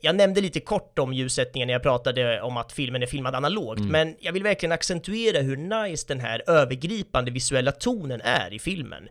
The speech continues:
Speaker 2: Mm.
Speaker 1: Det är som jag nämnde väldigt ofta, eh, mörkt i filmen, eh, men det är aldrig liksom tråkigt mörkt, utan det finns alltid häftiga skuggor, färgglada neonrör eller andra liksom utstickande attribut som konstant gör den här filmen väldigt tilltalande.
Speaker 2: Mm.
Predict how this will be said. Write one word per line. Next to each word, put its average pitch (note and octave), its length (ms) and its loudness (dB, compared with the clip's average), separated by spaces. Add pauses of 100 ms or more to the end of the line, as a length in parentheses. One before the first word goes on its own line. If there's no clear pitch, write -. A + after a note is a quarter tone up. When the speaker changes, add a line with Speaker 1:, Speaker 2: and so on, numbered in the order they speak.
Speaker 2:
Mm. G#2 300 -2
Speaker 1:
Det E3+ 100 8
är G3 80 10
som G3 180 4
jag F#3+ 120 6
nämnde G3 420 4
väldigt E3+ 320 0
ofta, C#3 300 0 (380)
eh, A2 60 -2
mörkt D3+ 480 4
i A#2 80 -6
filmen, G#2 480 -12
eh, B2+ 40 -12 (540)
men D#3+ 140 2
det E3 100 4
är F#3+ 40 8
aldrig E3+ 260 4
liksom E3 220 -2
tråkigt F3+ 680 -2
mörkt, F2 340 -12
utan D3+ 260 -2
det - 220 -6
finns A3 400 -6
alltid E3 380 0
häftiga D3 360 -4
skuggor, F#3 920 -4
färgglada C#3 640 2
neonrör D#3+ 720 2
eller C#3 200 2
andra D3+ 320 2
liksom D3+ 280 -4
utstickande D3+ 800 -2
attribut C#3+ 640 -4
som C#3+ 160 -2
konstant F#3+ 560 -2
gör C#3 140 2
den C3 100 0
här A#2+ 160 0
filmen A2+ 360 -6
väldigt A2 220 -6
tilltalande. B2 720 0
Speaker 2:
Mm. A#2+ 200 -6